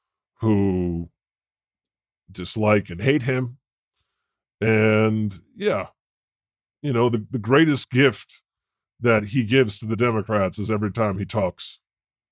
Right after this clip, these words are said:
Like, <laughs> nothing unites them more. You know, Democrats, I feel like liberals are always, like, um,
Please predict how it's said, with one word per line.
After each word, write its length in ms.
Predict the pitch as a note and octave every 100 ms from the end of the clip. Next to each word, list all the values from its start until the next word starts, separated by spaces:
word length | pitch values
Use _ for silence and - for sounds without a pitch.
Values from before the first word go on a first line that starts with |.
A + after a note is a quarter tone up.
| _ _ _ _ _ _ _ _ _ _ _ _ _ _ _
Like, 300 | - G2+ - - - -
<laughs> 100 | - _ _ _ _ _ _
nothing 380 | A2 C3 D3+ C3+
unites 420 | A#2+ A#2+ A#2+ A2
them 180 | B2+ G#2+
more. 380 | G2+ G2 F2 - _
You 100 | A#2+
know, 100 | G#2
Democrats, 600 | G2+ F3+ F3 D#3+ C#3+ A#2 -
I 100 | C3
feel 160 | E3+
like 140 | D#3 B2+
liberals 520 | C3 B2+ B2+ A#2+ G#2+
are 160 | A2
always, 400 | G#2+ A2 G#2+ F#2+
like, 300 | G#2 F#2+ F2+ - -
um, 480 | G#2 G2 F2+ F2